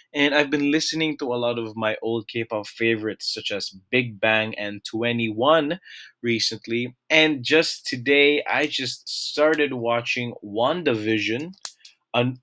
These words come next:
uh, if you haven't checked it out, make sure to check it out. WandaVision is so great, you guys. It's the, it, it's a standalone series that talks about Wanda. Uh,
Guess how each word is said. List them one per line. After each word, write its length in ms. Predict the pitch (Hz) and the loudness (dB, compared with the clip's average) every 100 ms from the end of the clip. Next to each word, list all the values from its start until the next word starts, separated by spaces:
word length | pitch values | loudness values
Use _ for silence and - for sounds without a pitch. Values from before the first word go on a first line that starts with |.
| _ - - _ | _ -6 -6 _
uh, 160 | 120 120 | 0 2
if 200 | 117 117 | 2 0
you 100 | 123 | 0
haven't 360 | 123 113 113 - | 0 -2 -4 -6
checked 300 | - 117 120 | -2 -2 0
it 80 | 113 | 4
out, 220 | 120 113 113 | 4 2 -2
make 240 | 120 190 | -2 0
sure 140 | - | 0
to 140 | 120 104 | 0 0
check 200 | 123 110 | 4 6
it 80 | 110 | 6
out. 140 | 110 | 4
WandaVision 640 | 113 120 117 107 113 110 | 4 4 2 4 4 2
is 160 | 107 - | -2 -2
so 380 | - - 202 226 | -2 6 8 8
great, 340 | 135 123 120 | 6 4 2
you 180 | - 123 | 0 2
guys. 520 | 120 120 123 123 123 - - - - | 6 8 8 4 -2 -10 -20 -14 -4
It's 400 | 120 - - - | -4 0 -2 -2
the, 600 | 113 117 110 110 110 80 | -2 -2 0 -2 -4 -6
it, 100 | 120 | -8
it's 160 | - 131 | -8 -6
a 60 | - | -2
standalone 520 | - 185 185 170 160 | 4 6 6 4 2
series 680 | - 151 151 151 147 127 - | 0 0 2 2 0 -4 -10
that 140 | - | -6
talks 260 | 117 107 - | -4 -4 -6
about 360 | 104 104 101 98 _ - _ - | -4 0 0 -4 _ -20 _ 0
Wanda. 720 | 117 127 127 131 131 131 120 - _ _ - | 2 4 4 4 4 2 -2 -10 _ _ -10
Uh, 400 | 101 101 101 95 | -6 -6 -6 -8